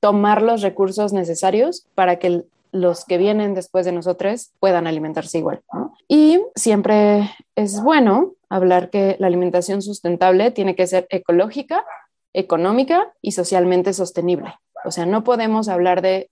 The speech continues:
sustentabilidad sin hablar de las personas involucradas y de la injusticia social. No, no hay manera, porque, porque también la, la resistencia que se tiene que hacer y la lucha ante la crisis climática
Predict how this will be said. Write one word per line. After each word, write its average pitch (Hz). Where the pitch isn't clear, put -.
sustentabilidad 180
sin 196
hablar 175
de 185
las 175
personas 180
involucradas 180
y 170
de 156
la 180
injusticia 175
social. 165
No, 156
no 165
hay 170
manera, 175
porque, 165
porque -
también 190
la, 180
la 165
resistencia 202
que 180
se 151
tiene 170
que 170
hacer 160
y 165
la 160
lucha 196
ante 180
la 165
crisis 170
climática 185